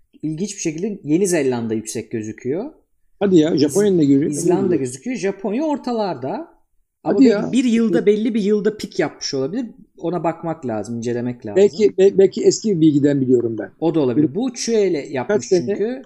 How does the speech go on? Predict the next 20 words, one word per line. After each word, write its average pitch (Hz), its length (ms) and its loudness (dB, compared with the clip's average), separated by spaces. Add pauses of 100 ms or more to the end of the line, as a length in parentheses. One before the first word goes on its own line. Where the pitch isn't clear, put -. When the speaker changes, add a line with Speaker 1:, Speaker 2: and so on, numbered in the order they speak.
(120)
Speaker 1:
Dok-, 175 240 -2
Speaker 2:
Bunun 175 100 2
kaç - 20 0
Speaker 1:
bin 196 60 0
dokuz 202 220 0
yüz 170 80 -6
doksan, 190 460 -2
iki 214 280 -4
bin, 254 80 -2
iki 214 240 -4
bin 202 60 0
on 196 200 0
beş 143 160 -2
arası 123 320 -6
bakmış. 110 340 -10
Üçünü 127 320 -8
birlikte 117 360 -6
bakmış. - 580 -14 (520)
Aralıklı 113 500 -10
bakmış. 165 560 -12